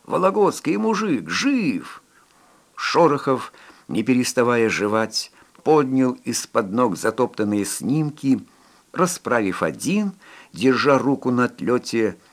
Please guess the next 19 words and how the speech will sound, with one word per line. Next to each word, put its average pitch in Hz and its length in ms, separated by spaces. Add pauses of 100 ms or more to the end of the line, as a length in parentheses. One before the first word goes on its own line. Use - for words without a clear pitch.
будто 135 400
козырную 113 560
карту, 107 480
осклабился. 67 920 (420)
«Во 214 400
че 202 240
вытворят, 190 720
фриц! 143 1040 (260)
Во 240 380
жизнь, 143 680
так 180 220
жизнь!» 202 920 (680)
Майор 127 380
бросил 113 540
быстрый 113 420
взгляд 127 400
в - 80
сторону 104 420
сержанта 85 800